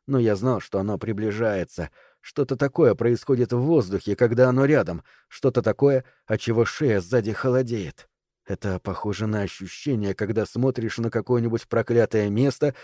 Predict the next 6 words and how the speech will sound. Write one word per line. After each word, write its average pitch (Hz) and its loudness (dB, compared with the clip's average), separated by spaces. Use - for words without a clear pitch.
или 110 2
на 117 2
ночное 123 0
кладбище. 104 -4
Шею 113 0
холодно, 87 -4